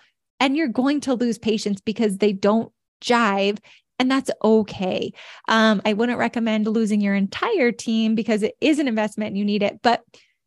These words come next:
so many people have told me that they've hung on to team members because they were afraid. Those team members were sabotaging. They were stuck in old ways.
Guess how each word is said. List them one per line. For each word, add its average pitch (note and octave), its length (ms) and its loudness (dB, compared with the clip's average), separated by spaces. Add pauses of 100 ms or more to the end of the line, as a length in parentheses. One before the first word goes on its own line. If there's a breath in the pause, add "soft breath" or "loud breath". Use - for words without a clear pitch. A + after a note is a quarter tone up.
(100)
so C4+ 340 2
many D#4+ 200 -2
people A3 260 -2
have G3 120 0
told G3 200 0
me G3 140 2
that F#3+ 160 -2
they've F3+ 160 -4
hung C4 320 2
on C#4+ 140 4
to C#4 60 2
team G#3 300 2
members G3+ 320 -2
because G#3 320 -2
they A#3+ 140 2
were B3+ 180 2
afraid. F#3+ 580 -2 (400 soft breath)
Those A3 200 2
team C#4+ 200 -2
members C4 300 2
were D4 100 2
sabotaging. G3+ 840 0
They F#3+ 140 0
were A#3 140 0
stuck A#3 340 -2
in A3+ 80 0
old G#3 320 0
ways. F#3+ 400 -2